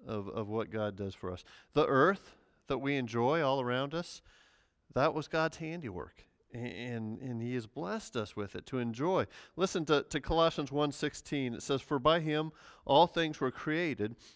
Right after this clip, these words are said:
things in heaven and on earth, visible and invisible, whether thrones or powers or rulers or authorities,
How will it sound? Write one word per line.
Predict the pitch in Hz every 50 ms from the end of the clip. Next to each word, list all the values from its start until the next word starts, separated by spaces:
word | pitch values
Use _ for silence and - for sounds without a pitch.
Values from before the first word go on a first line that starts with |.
| _ _ -
things | 160 156 151 143 131
in | 147 135 127
heaven | 113 156 165 165 165 185 196 196
and | 175 165 151 156
on | 165 175
earth, | 151 110 104 107 117 120 - -
visible | 139 160 175 175 - 175 175 190 202 180
and | - 156 165 180 175
invisible, | 160 131 120 113 107 113 110 104 - 104 104 113 123 123 - - - - _
whether | - 139 139 123 127 123
thrones | - - 170 165 170 175 185 185 185 165 -
or | 123 117
powers | - - 160 160 160 160 160 165 165 156 -
or | 117 104
rulers | 110 127 143 151 156 165 165 156 -
or | 127 120
authorities, | 120 - - 135 135 143 143 139 139 135 -